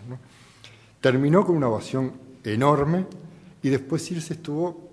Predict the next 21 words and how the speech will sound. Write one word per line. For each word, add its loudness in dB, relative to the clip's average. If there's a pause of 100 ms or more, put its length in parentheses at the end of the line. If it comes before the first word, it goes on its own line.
(140)
flojo -2
una 2
hora -2
sentada -2
en -6
la -4
mesa -8
firmando -8
autógrafos. -16 (880)
Eso 2
a 0
mí 8
me 8
llena 2
de 0
orgullo, 2 (540)
el 2
amor 4
con -4
el -6
cual 0